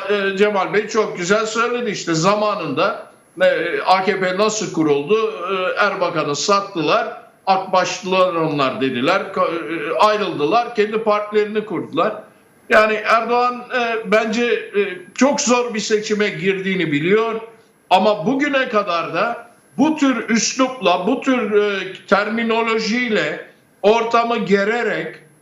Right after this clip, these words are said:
hem gündem oluyordu hem de puan topladığına inanıyordu. Bir, bir, bir yere kadar da haklıydı.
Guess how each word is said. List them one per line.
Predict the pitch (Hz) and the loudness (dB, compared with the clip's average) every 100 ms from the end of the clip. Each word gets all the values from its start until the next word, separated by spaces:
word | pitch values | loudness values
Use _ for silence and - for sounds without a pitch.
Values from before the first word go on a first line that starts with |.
| _ _ | _ _
hem | 220 247 226 | 2 2 0
gündem | 214 202 214 247 | 0 2 0 0
oluyordu | 262 262 262 247 277 277 233 | -2 -2 -2 -2 -2 -2 -2
hem | 247 269 247 | -2 -2 0
de | 269 277 | 0 0
puan | 214 233 262 262 | 0 2 0 -2
topladığına | 226 220 226 226 208 220 240 | -2 0 0 0 0 0 0
inanıyordu. | 240 220 220 220 220 208 143 113 | -4 -2 0 0 0 -2 -4 -6
Bir, | 143 165 160 | -6 -6 -2
bir, | 175 175 | -2 0
bir | 180 | 0
yere | 185 190 | 2 2
kadar | 190 185 226 240 | 0 0 0 -2
da | 202 | -2
haklıydı. | 185 208 - 254 170 | -2 -4 -4 -4 -2